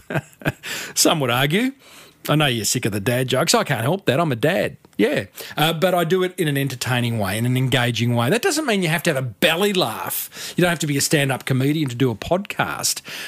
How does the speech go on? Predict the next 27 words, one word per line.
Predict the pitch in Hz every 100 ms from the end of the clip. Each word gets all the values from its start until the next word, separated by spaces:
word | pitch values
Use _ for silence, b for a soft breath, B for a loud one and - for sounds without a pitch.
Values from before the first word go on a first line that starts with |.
| B _
But, | 147 156 - B B B B
you | 202
know, | 165 185
there's | 185 180
some | 196 165
great | 147 185 240 269
marketing | 185 170 151 139 120
podcasts | - 147 - 143 127 - -
out | 170 226 -
there, | 110 90 160 - B B -
but | 170 -
sometimes | 180 185 190 160
they're | 135
delivered | 135 139 160 151
in | 143
a | 135
dry | 123 147 143 127
way | 123 180 302 170
that | 113 127
doesn't | 139 135 131
make | 123 127
for | - -
interesting | 143 127 131 - 120
listening. | 135 - 113
And | 113
I | 120
think | - 160